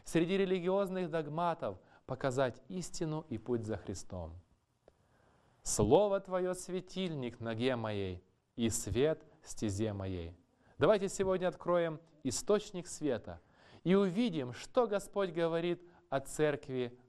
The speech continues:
Божией, об истинной Церкви. Первый признак мы уже определили. Это церковь,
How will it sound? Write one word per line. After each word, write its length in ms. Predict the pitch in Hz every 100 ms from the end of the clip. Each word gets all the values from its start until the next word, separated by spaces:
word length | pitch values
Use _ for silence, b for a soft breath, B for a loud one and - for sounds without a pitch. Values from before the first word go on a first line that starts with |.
| -
Божией, 720 | 101 107 104 90 78 76 73 _ _ _ _ -
об 180 | 101 120
истинной 380 | 139 - 113
Церкви. 500 | 110 - 92 90 - - B B
Первый 320 | - 220 214 208
признак 440 | - 202 185 180
мы 100 | 170
уже 180 | 165 160
определили. 600 | 156 143 135 143 131 92 - _ _ _ _ _ _ _
Это 200 | - 143
церковь, 500 | 151 165 180 185 120